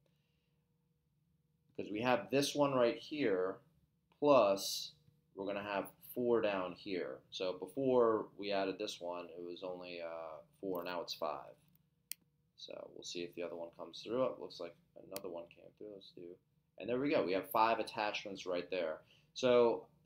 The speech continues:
again, you know, this, this could be just a matter of style. If you prefer to send individual emails, that's fine. But if you ever have that requirement where you wanna get,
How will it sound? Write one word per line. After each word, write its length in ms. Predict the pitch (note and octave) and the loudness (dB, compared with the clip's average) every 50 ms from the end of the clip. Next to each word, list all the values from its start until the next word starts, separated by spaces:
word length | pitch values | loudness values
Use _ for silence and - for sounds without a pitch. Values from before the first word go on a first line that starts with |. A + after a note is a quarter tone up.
| _ _ _ _ - | _ _ _ _ -4
again, 320 | B2+ C#3 D3 C3+ A2+ A2 | 4 6 6 6 6 4
you 80 | A#2 A2+ | 2 2
know, 100 | G#2 G#2+ | 0 0
this, 360 | A2 A#2 C3 C3+ C3+ - - - A#2 | 2 0 -2 -2 -2 -6 -8 -6 -6
this 160 | A#2+ A#2+ - | -6 -4 0
could 160 | - C#3 A#2 | 0 0 2
be 480 | B2 B2 A#2+ A#2 A#2 A2+ A2+ G#2 - - | 2 4 4 4 4 4 2 0 -2 -2
just 160 | - - - | -6 -4 -2
a 40 | A#2+ | 0
matter 340 | A2+ A2 A2 A2 G#2+ G#2+ G2+ | 2 4 4 4 4 4 2
of 80 | F#2+ | 2
style. 680 | - - - G#2 G#2+ A2 A2+ A#2 B2 C3+ C#3+ C#3+ - - | 0 2 2 4 4 6 6 4 4 4 2 0 -2 -4
If 140 | G2 - A2+ | -6 -4 -2
you 120 | A#2 B2 | -2 -2
prefer 460 | A#2 - A#2 G#2+ - A2 A2 A#2 A#2 | -2 -2 -4 -2 2 4 4 4 4
to 60 | A#2 | 2
send 240 | A#2 - C3 A#2+ B2 | 2 0 0 2 2
individual 500 | B2 B2 A#2+ A#2 A#2+ A#2+ A#2 A#2 A2+ A2+ | 2 0 0 0 -2 -2 -2 -2 -2 -2
emails, 500 | G#2+ A#2 A#2+ A#2+ A#2+ A#2+ B2 B2 B2+ B2 | -2 -2 0 2 2 2 2 2 0 0
that's 220 | - A2 G2+ - - | -2 -2 -2 -2 -4
fine. 400 | - G#2+ A2 A2+ A2+ A#2+ C3 - - _ _ _ _ _ | -4 -2 0 0 -2 -2 -4 -6 -12 _ _ _ _ _
But 140 | G2 G2 G2 | 2 2 2
if 100 | G2 - | 2 4
you 80 | A#2 | 2
ever 160 | B2 A#2 A#2+ A#2 | 4 4 4 4
have 200 | A#2+ B2 A#2 A#2 | 4 2 4 4
that 160 | A#2 G#2+ F2+ | 4 4 4
requirement 680 | F#2+ F#2+ - - C3 C#3 C3 A2 F#2+ F#2+ F#2+ F#2 - | 2 -4 0 2 4 4 4 4 2 0 -2 -4 -4
where 160 | F2+ G2 G2 F#2+ | -2 -2 -2 0
you 160 | F#2+ G2+ G2+ | -2 -2 -2
wanna 240 | G#2 G#2+ G#2 G2+ G2 | -2 -2 -2 -4 -4
get, 420 | G2 G2+ G2 F#2 F#2 F2+ - - | -2 -2 0 0 0 -2 -6 -8